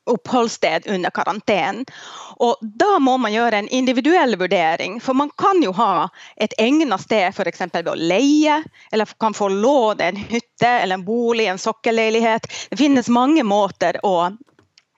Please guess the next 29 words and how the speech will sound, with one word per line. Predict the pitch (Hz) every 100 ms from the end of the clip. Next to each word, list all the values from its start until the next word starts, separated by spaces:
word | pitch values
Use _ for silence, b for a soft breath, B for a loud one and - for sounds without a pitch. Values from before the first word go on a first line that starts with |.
| -
organisere, | 240 214 190 202 - 233 196 156 190 208 -
eh, | 185 175
det | 190 180 202 -
på. | 175 226 B B B -
Og | 233 226
det | 247
virker | 285 415 - 302
som | 254 208 220
at | 214
regjeringen | 240 226 254 339 277 208 202
har | 202 -
innført | 240 349 349 233 185 -
det | 196
her | 247 208 208 B B B B _ -
på | 233
grunn | 277 427 330 226
av | 202
at | 196 214
det |
er | 208
mange | 226 233 -
arbeidsgivere | 220 302 311 302 - 262 180 165 -
som | - 214
har, | 208 226 175 185 - 208 202
eh, | 190 185
mange | 208 214 185
arbeidere | 220 233 208 190 185 190
som | 196 180 -
pendler | 240 226 196 160